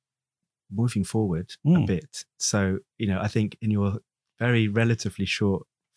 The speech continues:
Speaker 1: career as a, I don't know, do you call yourself a, well, you don't call yourself a photographer, first of all. You call
Speaker 2: No,
Speaker 1: yourself a,
Speaker 2: I, I
Speaker 1: but,
Speaker 2: call
Speaker 1: you know, in
Speaker 2: myself a conservation and, and animal welfare photojournalist.
Speaker 1: Yeah, but you, um,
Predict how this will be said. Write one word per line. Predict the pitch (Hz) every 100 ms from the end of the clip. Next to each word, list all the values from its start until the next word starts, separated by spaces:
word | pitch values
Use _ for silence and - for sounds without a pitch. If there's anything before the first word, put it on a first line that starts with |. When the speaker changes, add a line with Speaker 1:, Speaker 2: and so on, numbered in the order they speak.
| _
Speaker 1:
career | 110 101 101 92
as | 90
a, | 92 90 - _ _ _ _
I | -
don't | 92
know, |
do | 85
you | 196
call | -
yourself | 143 - 147 143
a, |
well, | 123 104
you | 98
don't | 135
call | 127 135
yourself | 117 107
a | 101
photographer, | 95 - 104 92
first | 87 98 87
of | 92
all. |
You |
call | 135 143
Speaker 2:
No, | 175 151
Speaker 1:
yourself | 143 143
a, |
Speaker 2:
I, | 143
I | 139
Speaker 1:
but, | 151
Speaker 2:
call |
Speaker 1:
you | 143
know, |
in | 127
Speaker 2:
myself | 131 127 -
a | 147
conservation | - 165 156 151 143 156 135
and, | 127 127 131 -
and | 131 127
animal | 131 135 127 120
welfare | 120 117 120 113
photojournalist. | - 135 135 131 131 160 135 87 - 104
Speaker 1:
Yeah, | 113 107 95 101 _ _
but | 117 107
you, | 117 131 127 127 -
um, | 117 110 104 104 107